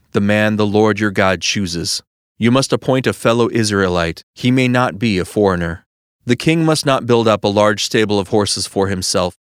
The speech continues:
or send his people to Egypt to buy horses, for the Lord has told you, "You must never return to Egypt." The king must not take many wives for himself, because they will turn his heart away from the Lord.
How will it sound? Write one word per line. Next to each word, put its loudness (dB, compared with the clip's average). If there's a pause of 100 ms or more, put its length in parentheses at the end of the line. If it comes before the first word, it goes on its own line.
(160)
or 0
send -2
his -2
people -2
to -8
Egypt -2
to -4
buy 2
horses, -2 (300)
for 0
the 2
Lord 4
has -4
told -2
you, -4 (260)
"You 2
must 0
never -2
return -2
to -8
Egypt." -4 (420)
The 2
king 0
must 0
not -2
take 0
many 0
wives 2
for -2
himself, -4 (280)
because 0
they 2
will 0
turn -2
his -2
heart 0
away 0
from -4
the -2
Lord. 0